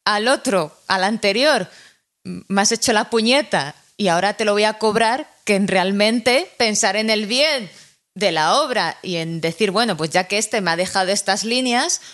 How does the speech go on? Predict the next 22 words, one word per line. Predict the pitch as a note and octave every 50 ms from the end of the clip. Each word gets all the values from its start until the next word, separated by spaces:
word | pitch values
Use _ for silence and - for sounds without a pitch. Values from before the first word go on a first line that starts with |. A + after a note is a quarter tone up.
| - _ _ _ _
pues | D3 C#3+ - -
pasadas | - - D#3+ D#3 - D#3 D3+ F#3+ -
por | - - F#3 E3
mi | F3+ F#3 F3+
filtro, | - C#4+ D#4 D4+ - G#3 E3 -
pasadas | - C#3+ C#3+ - - C#3+ C#3+ D3+ D#3
por | - - E3
mi | E3 D#3+
perspectiva, | - E3+ E3+ - F3 - - F#3+ F3+ G3+ G#3+
pero | - G3 D3
voy | C3+ A#2+
a | C3
continuar | - - D3+ D#3 D3 D3+ D#3 D#3+ F#3 A3+ A#3
ciertas | - E3 C3+ - C#3+ D3 -
líneas | E3 G3+ A#3+ C4 B3 E3 - -
que | - - B2+
el | A#2
otro | B2+ B2 - C#3+
me | C3+ C#3+
ha | C#3+
dejado | C#3+ D3+ - D3+ D3 C#3+ D3 D3+ D3+ D3+ D#3 D3+ -
plantadas | D3+ D3+ D#3 E3 - G3+ G3+ G#3 G3+ G3 G#3+ C#4+ -